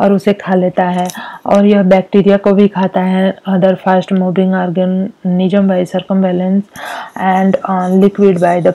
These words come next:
pinocytosis। Liquid को यह जो, उम, खाता है उसे हम pinocytosis कहते हैं, या फिर पीने से आप, से हम पानी पीते हैं, वैसे ही जैसे पानी क्या है, liquid है,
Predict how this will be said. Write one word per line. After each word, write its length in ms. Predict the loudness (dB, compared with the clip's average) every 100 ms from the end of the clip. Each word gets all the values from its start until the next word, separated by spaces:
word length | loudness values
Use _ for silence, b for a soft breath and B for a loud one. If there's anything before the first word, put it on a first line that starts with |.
| 0
pinocytosis। 800 | -2 -2 -2 -2 -4 -4 -4 -6 -8 B B B
Liquid 360 | 0 4 2 2
को 220 | 2 4
यह 240 | 4 2
जो, 480 | 2 2 2 2 0 -2
उम, 380 | 0 0 -2 -4 -12 _ _ -8
खाता 280 | -4 0 2
है 140 | 2
उसे 200 | 0 0
हम 200 | 0 0
pinocytosis 840 | 0 0 0 0 -2 -2 -2 -4
कहते 300 | -2 -2 0
हैं, 260 | 0 2 0
या 140 | 0
फिर 220 | 0 -2 -2
पीने 340 | -2 0 0 -2
से 160 | -2 -4 -4
आप, 180 | -8 -8 B B B -2
से 100 | 0
हम 180 | 2 0
पानी 300 | 0 0 0
पीते 340 | -2 0 2
हैं, 260 | 2 2 2
वैसे 400 | 2 2 0 0
ही 120 | 0
जैसे 280 | 0 -2 -4
पानी 320 | -2 -2 -2
क्या 140 | 0
है, 160 | 0 0
liquid 380 | -2 -2 -2 0
है, 240 | 0 -2